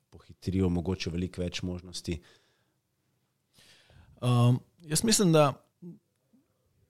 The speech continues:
Speaker 2: dajva tako, dajva en okvir postaviti, ne.
Speaker 1: Mhm.
Speaker 2: Inovativnost, ja,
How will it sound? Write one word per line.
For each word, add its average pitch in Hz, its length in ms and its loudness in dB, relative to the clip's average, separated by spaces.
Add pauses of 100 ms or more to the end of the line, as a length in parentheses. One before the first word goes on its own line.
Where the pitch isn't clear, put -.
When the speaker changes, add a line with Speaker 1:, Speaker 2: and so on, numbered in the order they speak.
(160)
Speaker 2:
dajva 170 220 4
tako, 165 300 2
dajva 147 240 0
en 160 140 8
okvir 160 300 4
postaviti, 90 480 -6
ne. 113 60 -6
Speaker 1:
Mhm. 127 60 -6
Speaker 2:
Inovativnost, 180 640 0
ja, 143 200 2